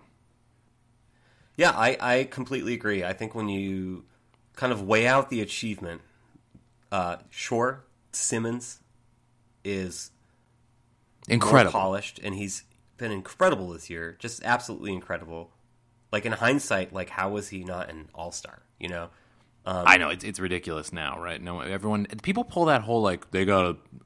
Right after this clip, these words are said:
Speaker 2: earn their, you know,
Speaker 1: Oh,
Speaker 2: there's a
Speaker 1: he
Speaker 2: little
Speaker 1: earned
Speaker 2: too
Speaker 1: it.
Speaker 2: much of that.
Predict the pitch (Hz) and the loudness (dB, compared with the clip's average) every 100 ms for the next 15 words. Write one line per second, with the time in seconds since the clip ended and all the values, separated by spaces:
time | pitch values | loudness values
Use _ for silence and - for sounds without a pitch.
0 | - 101 107 101 95 85 - 104 92 82 | -2 2 2 2 0 -2 -6 -4 -2 -4
1 | 80 _ _ _ _ _ - - 107 123 | -8 _ _ _ _ _ -14 -10 -4 0
2 | 101 107 131 101 95 92 - | 2 2 0 2 2 0 -4